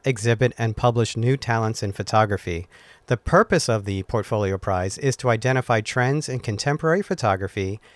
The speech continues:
and highlight artists whose work deserves greater recognition." And you, you do talk about the, the purpose of it a bit,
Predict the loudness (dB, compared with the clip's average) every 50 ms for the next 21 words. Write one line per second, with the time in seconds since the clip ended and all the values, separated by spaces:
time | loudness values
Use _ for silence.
0 | _ _ _ 0 2 2 4 4 4 4 6 6 4 4 4 4 6 6 6 6
1 | 4 2 2 -2 -6 -12 -14 -16 _ _ _ _ 0 0 0 2 4 4 6 6
2 | 4 2 -2 -2 2 2 2 2 2 0 -4 2 4 4 6 6 6 4 4 2
3 | 2 0 0 -2 -2 0 0 0 0 -2 -4 -6 -6 -6 -8 -10 -14 -20 -20 -20
4 | -20 -14 _ 2 4 6 6 6 6 4 2 0 -4 -8 _ _ 2 2 2 2
5 | 2 0 2 4 6 4 6 8 6 6 6 6 6 6 4 4 2 2 0 0
6 | -2 -2 -2 2 2 2 4 4 2 2 0 0 0 -2 -2 -2 -2 0 0 0
7 | 0 -2